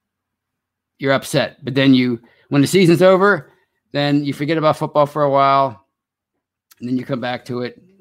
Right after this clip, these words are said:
later in the year. There are some people that, that eat, sleep, and, and drink and everything else, football, twenty-four seven, three sixty-five.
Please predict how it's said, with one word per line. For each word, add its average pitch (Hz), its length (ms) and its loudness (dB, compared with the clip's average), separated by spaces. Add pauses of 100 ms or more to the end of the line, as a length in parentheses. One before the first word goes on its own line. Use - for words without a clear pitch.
(260)
later 123 240 -8
in 113 100 -8
the 110 80 -8
year. 71 380 -20
There 123 160 -8
are 113 60 -8
some 160 180 0
people 165 280 4
that, 147 340 -4
that 135 280 -4 (460)
eat, 160 240 2
sleep, 170 380 0
and, 127 340 -4
and 127 260 -4
drink 160 440 -2
and 117 360 -8 (300)
everything 170 360 0
else, 156 260 0
football, 156 640 2
twenty-four 156 480 -4
seven, 143 320 -4
three 143 160 -6
sixty-five. 127 800 -2